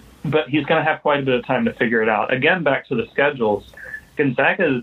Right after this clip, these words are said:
like, as of now, is the only truly great team I'm seeing,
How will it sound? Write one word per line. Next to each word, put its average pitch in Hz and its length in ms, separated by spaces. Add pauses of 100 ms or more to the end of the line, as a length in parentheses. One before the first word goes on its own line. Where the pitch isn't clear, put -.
like, 117 280
as 139 240
of 110 100
now, 120 300
is - 100
the 123 120
only 139 380 (160)
truly 131 360
great 113 420
team 117 240
I'm 104 200 (100)
seeing, 107 400